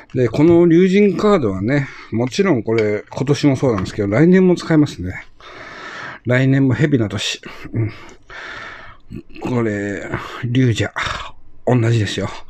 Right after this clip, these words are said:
うん。今年も来年も同じ神様です。うん。まあ、この先ずっと龍神なんだけどね。<laughs> じゃあ、そんなことで。えー、今日はね、まだ、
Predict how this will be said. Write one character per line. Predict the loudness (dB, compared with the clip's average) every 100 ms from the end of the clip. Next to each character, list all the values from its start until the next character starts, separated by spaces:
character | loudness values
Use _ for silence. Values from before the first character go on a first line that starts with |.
| -16 -14 -10
う | -8
ん。 | -8 -10 -18 -16 -14 -14 -2
今 | 0
年 | 0 0
も | 0
来 | 2 0 0
年 | 0 2
も | 0 -2
同 | 0 0
じ |
神 | 0 -2
様 | -4 -6
で | -8
す。 | -10 -10 -12 -12
う | -8
ん。 | -8 -10 -20 -18 -16 -14 -14 -8
ま | -4
あ、 | -2
こ | -2
の |
先 | -2 -2 -2
ず | -2
っ |
と | -4
龍 | 0 0
神 | 2 0
な | -2
ん |
だ | -6
け |
ど | -12
ね。 | -12 -14 -10 -8 -6 -6 -8 -10 -18 _ -12
<laughs> | -12 -12 -16 -16 -16 -14 -16 -18 -14
じ | -4
ゃ | -2
あ、 |
そ | 0
ん | 0
な | 0
こ | 0
と | -2
で。 | -4 -4 -8 -12 -18 -18 -16 -14 -16 -18 -12
え | -8
ー、 | -6
今 |
日 | -4
は | -2
ね、 | -2 -2
ま | 0 0
だ、 | -2